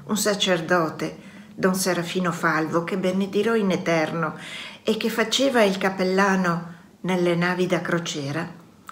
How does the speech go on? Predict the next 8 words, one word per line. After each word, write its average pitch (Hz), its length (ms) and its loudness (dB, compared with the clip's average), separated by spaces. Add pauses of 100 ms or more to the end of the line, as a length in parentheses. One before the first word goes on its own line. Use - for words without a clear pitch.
(140)
celebra 240 460 2
una 214 180 0
messa 170 500 -4 (460)
nella 196 220 0
mia 190 200 2
parrocchia. - 680 -6 (1600)
Anche 294 440 4
lui, 156 480 -4